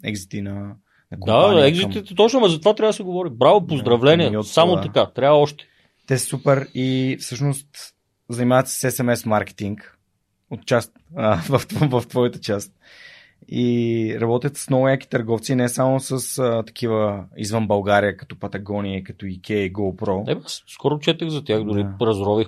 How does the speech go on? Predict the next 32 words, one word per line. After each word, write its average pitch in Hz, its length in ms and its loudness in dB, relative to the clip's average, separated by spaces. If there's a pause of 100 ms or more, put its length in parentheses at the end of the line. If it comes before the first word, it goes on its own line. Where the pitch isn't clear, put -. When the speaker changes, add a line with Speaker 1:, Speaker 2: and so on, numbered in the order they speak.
Speaker 2:
после 101 260 -6
ги 95 100 -8
разро-, 92 500 -6
да 110 280 -10
ги 98 140 -4
разуча. 104 400 -4
Браво, 117 340 2
Speaker 1:
М. 98 100 -6 (340)
Speaker 2:
прекрасно. 123 480 0 (760)
Speaker 1:
Да, 107 80 -8 (180)
Speaker 2:
Мен 107 100 0
Speaker 1:
браво. 151 220 6
Speaker 2:
всяка 196 300 4
една 202 160 6
success 180 340 -2
story 175 360 0
ме 160 140 -4
изпълва 151 500 -2
с 139 240 -14
радост. 135 300 0
Тук 123 140 -14
хората, 127 340 -4
нали, 127 140 -4
малко 131 280 -2
си 120 100 -18
завиждат. 120 440 -8
Не, 143 180 -2
не, 156 160 -2
трябва 135 200 2
да 147 40 0
се 117 180 -4
радваме. 127 360 0